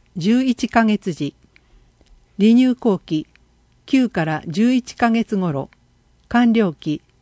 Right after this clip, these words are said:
十二から十八ヶ月頃の離乳食の話、交流会、いずれも予約方法は、メール申し込み、予約は八日前までにお願いします。一、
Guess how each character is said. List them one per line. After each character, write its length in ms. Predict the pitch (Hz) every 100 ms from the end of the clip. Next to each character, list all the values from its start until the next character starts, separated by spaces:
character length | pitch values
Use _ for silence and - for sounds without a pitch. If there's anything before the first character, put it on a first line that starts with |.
| -
十 280 | 160 233 269
二 140 | 254
か 160 | 240 165
ら 160 | 143 -
十 280 | 156 226 233
八 240 | 240 -
ヶ 140 | 240
月 240 | 220 214 220
頃 240 | 208 180
の 200 | 151 147 - _ _ _
離 120 | 180 220
乳 200 | 262 269
食 280 | 208 180
の 80 | 165
話、 540 | 147 156 165 - 151 - _ _ _ - -
交 180 | 233 226
流 180 | 226 165
会、 280 | 156 143 - _ _ _ _ - - _ _
い 80 | 208
ず 100 | 196
れ 140 | 240 214
も 260 | 175 175 -
予 100 | 196
約 280 | 240 247 220
方 180 | 233 208
法 260 | 175 147
は、 180 | 143 139 _ _ _ _ _ _ _ _
メ 200 | 202 254
ー 40 | 254
ル 60 | 214
申 200 | 208 185
し 60 |
込 160 | - 170
み、 220 | 156 151 _ _ _ _ -
予 80 | 190
約 280 | 214 -
は 200 | 180 165 -
八 240 | 202 247
日 160 | 262 254
前 200 | 254 196
ま 140 | 185
で 120 | 160
に 140 | 147 -
お 80 | 165
願 240 | 170 160
い 60 | 160
し 120 | -
ま 160 | 143 156
す。 180 | - _ _ _ _ _ _ _ _ _
一、 420 | - 180 - 190